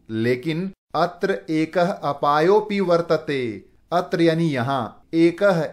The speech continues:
एक, अपायः यानी हानि, अपि भी, वर्तते है,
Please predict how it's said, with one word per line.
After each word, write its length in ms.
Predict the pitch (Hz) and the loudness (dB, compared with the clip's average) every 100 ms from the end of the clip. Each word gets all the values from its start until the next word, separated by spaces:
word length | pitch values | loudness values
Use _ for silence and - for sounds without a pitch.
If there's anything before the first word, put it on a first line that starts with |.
| - | 0
एक, 420 | 165 185 185 131 - | 4 4 2 -10 -4
अपायः 760 | 151 156 156 151 160 196 156 127 - | -4 0 2 4 6 6 4 -2 -4
यानी 260 | 135 151 151 | -6 -4 -4
हानि, 640 | 90 113 139 175 131 - - | -4 -4 -2 -2 -4 -8 -4
अपि 420 | 170 214 185 123 95 | -4 -2 -6 -8 -10
भी, 440 | 107 170 131 - - | -4 -2 -2 -6 -8
वर्तते 800 | 123 165 190 180 175 170 131 - 123 | 0 2 2 -2 -2 -4 -4 -6 -4
है, 320 | 117 170 | -4 -6